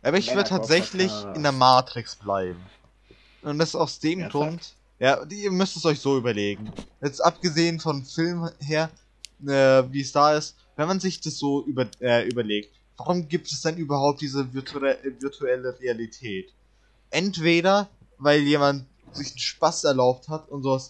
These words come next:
Speaker 1: programmiert hat, was ich nicht glaube, oder weil in der echten Welt alles am Arsch ist und halt Apokalypse und so, die, man möchte halt nicht mehr dort, äh, leben, in dieser richtigen Realität, und hat sich deswegen eine bessere Realität geschaffen.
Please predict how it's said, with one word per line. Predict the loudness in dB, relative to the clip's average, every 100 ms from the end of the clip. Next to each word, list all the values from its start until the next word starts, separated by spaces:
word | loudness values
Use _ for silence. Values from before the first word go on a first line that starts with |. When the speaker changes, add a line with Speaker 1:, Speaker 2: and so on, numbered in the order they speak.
| _
Speaker 1:
programmiert | -6 -6 -8
hat, | -6 -8 -8
was | -20 -20 -20 -20 _
ich | -20 -20 -14
nicht | -8
glaube, | -2 0 -2 -8 -18 -20 _
oder | -4 0 4 6
weil | 6 4 2
in | 0
der | 0 0
echten | -6 -8 -2
Welt | 0 0 2
alles | 2 2 2
am | 4
Arsch | 6 6 6 0
ist | -6
und | -4 -2
halt | -2 -2 -6 -20 -10 -6
Apokalypse | -6 -2 -2 -2 -4 -6
und | -6 -8
so, | -10 -12 _ -10
die, | -8 -8 -10 -14 -2
man | -2 2
möchte | 0 0 -4
halt | -2 -4 -4
nicht | -10 -4
mehr | -2
dort, | 0 -4 _
äh, | -2 -2
leben, | -2 -4 -4 -6 -12
in | -14
dieser | -4 -4 -4 -12
richtigen | -12 -12 -14 -4
Realität, | -4 -4 -10 -12 -12 _ _ _
und | -2
hat | -2
sich | -4 -6
deswegen | -6 -4 -2
eine | 0 0
bessere | 2 2 2 -12 -10 -4
Realität | -4 -4 -8 -8 -10 -10
geschaffen. | -18 -12 -12 -14